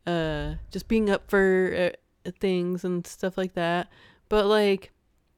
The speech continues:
really, like, being agreeable is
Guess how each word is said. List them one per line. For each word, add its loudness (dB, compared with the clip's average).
really, -2
like, -4
being -2
agreeable 0
is 0